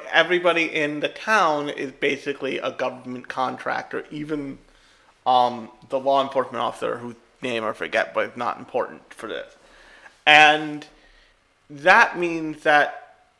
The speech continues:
everybody's in on the secret, nobody's left out. But in the case of Index, this city is home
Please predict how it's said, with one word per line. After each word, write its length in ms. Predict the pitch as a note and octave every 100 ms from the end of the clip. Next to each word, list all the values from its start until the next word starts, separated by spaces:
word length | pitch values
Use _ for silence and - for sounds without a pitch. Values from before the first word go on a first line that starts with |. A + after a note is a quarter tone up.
| _ _ _ _ _ _ _ _ _ _ -
everybody's 460 | G3+ G3 F#3+ F#3
in 100 | F3
on 120 | E3 D#3
the 60 |
secret, 440 | D3+ D#3+ D#3 D#3 D3+
nobody's 460 | D3+ D3+ D#3 D3
left 300 | C#3+ C3+ -
out. 220 | B2+ - - - _ _ _ _ _ _ _ _ - - _ _
But 800 | C#3 D#3 F3 E3+ - - - _ _ _ -
in 600 | F#3+ F#3 F3+ F3 E3+ - _ _
the 140 | E3
case 440 | F3+ - F3+ F3 F3 -
of 640 | D#3+ D#3 D#3 D3+ C#3+ - _ -
Index, 540 | G#3 G3+ D#3 C#3 - - _ _ _
this 260 | D#3 G#3 G#3+
city 640 | - C#4 D4 E3 D3+ -
is 640 | - E3 D#3 D3+ C#3+ - - _ _ _ _
home 540 | F#3+ G#3 F#3+ E3 D3